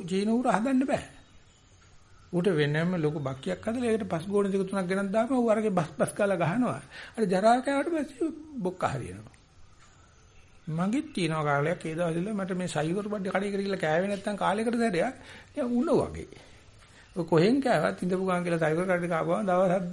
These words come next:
සුමානයක් දෙයක් බඩේ ලියනවා. එතකොට ගෙදර ඇවිල්ලා බැනුම් අහනවා කිලෝරක් නැතුව අන්ලොක්කයි. හැබැයි නිකමට හරි ගිහලා කාලා එන්න ඕනේ. ඒ වගේ ඌරු ගතියක් තියෙනවා අපේ. කෙලස් ටිකක් නැත්තම් මේ ජීවිතේ ගැට ගන්න බෑ.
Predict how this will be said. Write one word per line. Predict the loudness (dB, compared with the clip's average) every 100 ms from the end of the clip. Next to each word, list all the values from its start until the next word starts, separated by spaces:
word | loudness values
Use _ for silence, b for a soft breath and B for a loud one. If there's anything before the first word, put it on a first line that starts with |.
| -6
සුමානයක් | -4 -2 0 -2
දෙයක් | 0 0
බඩේ | 2 2 2
ලියනවා. | 2 0 -2 -4
එතකොට | -4 -2 -2 -4
ගෙදර | -4 -4 0
ඇවිල්ලා | 0 0 -2
බැනුම් | -2 0 0 -2
අහනවා | 0 0 -2 -2
කිලෝරක් | -2 2 4 6 8 8 6
නැතුව | 2 -2 -2
අන්ලොක්කයි. | -2 -6 -10 -16 -16 B B B B B
හැබැයි | -6 -2 0
නිකමට | 0 -2 0
හරි | 0 0
ගිහලා | -4 -4
කාලා | 0 0 0
එන්න | -2 -4
ඕනේ. | -2 -2
ඒ |
වගේ | -2 -4
ඌරු | -2 -2 -2
ගතියක් | -2 -4 -2 -6 -6
තියෙනවා | -10 -8 -10
අපේ. | -12 -14 -4
කෙලස් | -2 0 -2
ටිකක් | -4 -2 -2
නැත්තම් | -2 -6 -6 -4
මේ | -2 -2
ජීවිතේ | -2 -2 -2
ගැට | -4 -4
ගන්න | -4 -6 -6
බෑ. | -10